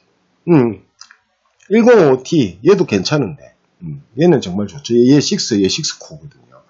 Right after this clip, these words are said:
좀 더 다시 한번 일단, 어, 요 정도면 될 것 같고,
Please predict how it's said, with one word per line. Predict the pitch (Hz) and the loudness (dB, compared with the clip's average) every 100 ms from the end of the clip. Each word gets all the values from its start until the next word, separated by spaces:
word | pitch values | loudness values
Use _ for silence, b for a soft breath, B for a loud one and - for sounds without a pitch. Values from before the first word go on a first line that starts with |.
| b b | b b
좀 | 151 | -2
더 | 147 | 0
다시 | 127 131 120 | -2 -2 -4
한번 | 92 117 | -8 -8
일단, | 120 92 113 _ _ _ _ _ _ _ | -6 -6 -8 _ _ _ _ _ _ _
어, | 92 87 87 87 _ b b _ | -10 -8 -8 -12 _ b b _
요 | 117 | -2
정도면 | 156 190 254 190 | 2 2 2 2
될 | 104 | 0
것 | 123 | -2
같고, | 113 - | -4 -10